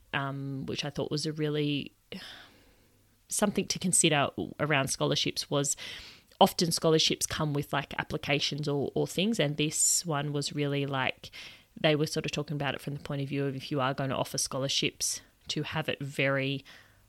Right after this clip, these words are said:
low, um, basically not making people jump through hoops, you know, to get a scholarship. Um, so if you want to,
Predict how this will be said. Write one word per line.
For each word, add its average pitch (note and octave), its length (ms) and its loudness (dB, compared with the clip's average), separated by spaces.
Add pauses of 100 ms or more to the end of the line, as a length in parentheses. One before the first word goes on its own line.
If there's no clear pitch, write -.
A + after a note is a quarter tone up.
(120)
low, C#3 640 2 (540)
um, C3 540 -4 (1700)
basically A3 440 12
not E3 120 6
making D3+ 300 6
people D#3+ 300 2
jump C3+ 220 2
through B2 180 0
hoops, - 440 -4 (180)
you C#3 120 0
know, B2+ 120 -2
to - 140 -4
get - 100 -4
a - 40 -4
scholarship. - 560 -4 (180)
Um, B2+ 460 2
so C#3+ 220 4
if C#3+ 180 0
you E3+ 120 0
want D3+ 280 -2
to, C#3+ 360 0